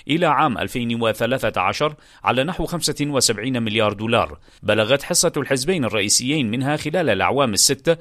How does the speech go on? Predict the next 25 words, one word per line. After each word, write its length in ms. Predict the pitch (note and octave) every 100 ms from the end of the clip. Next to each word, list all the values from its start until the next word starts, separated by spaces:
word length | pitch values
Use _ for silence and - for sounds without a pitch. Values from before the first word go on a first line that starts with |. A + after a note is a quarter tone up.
| - - -
من 180 | D3 E3+
ألفين 400 | D#3+ D#3 F3 F#2+
وأربعة 520 | F2 G2 G#2 B2+ D3
لغاية 400 | B2+ C#3+ F3 A#2+
ألفين 360 | F#2 G#2+ F3 C3
وعشرة 480 | F#2+ F2+ - D3+ C#3+ - - -
خمسة 440 | G3+ G3+ - C#3 A#2+
مليارات 460 | A2+ A2 G#2+ B2
دولار، 380 | G#2+ A2 G2+ F#2 _ -
بحسب 420 | - A2+ - F#2+
صحيفة 460 | F#2+ - G#2 F2 G2
آوينا. 480 | - F#2+ B2+ A#2+ D2 -
صحيفة 540 | - - G#3+ G3 E3+
باس 240 | D3+ D3+
كتبت 440 | - D3+ C3 C#3 -
أن 140 | D#3+
العلاقة 560 | C3+ A#2 B2+ B2 B2+ A#2
بين 260 | A2 A#2+
الحزب 300 | A2+ A#2+ A#2
الديمقراطي 680 | A2+ A2 A2 G#2+ A2 C3 A#2+
الكردستاني 600 | G2 A2 G#2+ G#2+ A#2+ B2
وإيران 520 | B2 G#2+ G2+ B2+ D3 C3+ - - _
تسير 460 | D#3+ D#3+ G#3+ D3+ B2+
نحو 300 | A2+ A2 G#2
التطبيع. 520 | - G2+ - A2